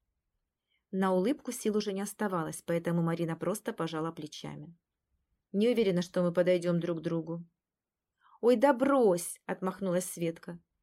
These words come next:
«Ты слишком много думаешь. Чувствами нужно жить». «Нафига весь этот анализ?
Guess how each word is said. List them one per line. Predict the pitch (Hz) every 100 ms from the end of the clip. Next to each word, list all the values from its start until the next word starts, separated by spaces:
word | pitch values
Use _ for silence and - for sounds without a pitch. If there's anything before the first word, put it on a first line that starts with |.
| _
«Ты | -
слишком | 220 247 240 254 - 277
много | 226 226 226
думаешь. | 214 208 170 160 156 - _ _ _ _ _
Чувствами | - - 254 - 214 196
нужно | 185 175 175
жить». | 170 160 - - _ _ _ _ _ _ _ _ _ -
«Нафига | 185 226 202 254
весь | 262 254
этот | 233 240
анализ? | 233 220 170 170 -